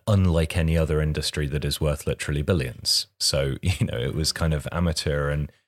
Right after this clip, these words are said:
you wouldn't necessarily, yeah, obviously football managers are by and large professional individuals, but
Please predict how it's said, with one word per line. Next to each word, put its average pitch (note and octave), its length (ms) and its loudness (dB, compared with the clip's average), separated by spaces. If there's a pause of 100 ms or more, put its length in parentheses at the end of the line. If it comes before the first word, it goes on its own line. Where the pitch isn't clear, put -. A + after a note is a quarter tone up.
(160)
you D#2+ 140 0
wouldn't D#2 240 0
necessarily, - 600 0
yeah, - 120 -6 (160)
obviously - 340 -6
football - 300 -8
managers D#2+ 520 0
are C2 260 -2 (300)
by C#2 160 -2
and C#2 120 -4
large C2 260 -6
professional C#2 460 -6
individuals, C2+ 580 -6 (120)
but - 400 -4